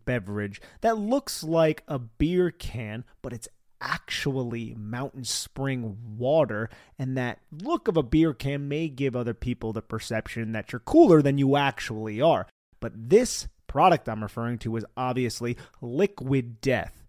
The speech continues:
It's refreshing, it has multiple flavors, and it will help kill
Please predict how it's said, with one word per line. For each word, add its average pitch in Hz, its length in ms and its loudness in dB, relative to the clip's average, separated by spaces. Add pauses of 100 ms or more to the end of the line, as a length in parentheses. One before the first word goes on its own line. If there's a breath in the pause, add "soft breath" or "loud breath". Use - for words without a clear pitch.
(220)
It's 160 220 -2
refreshing, 220 720 0
it 277 120 2
has 240 180 4
multiple 214 540 6
flavors, 147 520 2 (160)
and 151 320 0 (140)
it 175 160 6
will 147 180 6
help 151 400 4
kill 107 600 -2